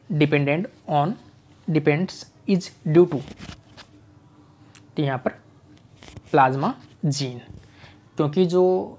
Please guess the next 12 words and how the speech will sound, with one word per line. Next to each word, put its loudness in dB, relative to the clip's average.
अपन -2
कहें -8
क्लोरोप्लास्ट 0
जो 2
पाया 4
जाता 0
है -6
उसके 0
जो 2
जीन्स 0
होते -4
हैं -10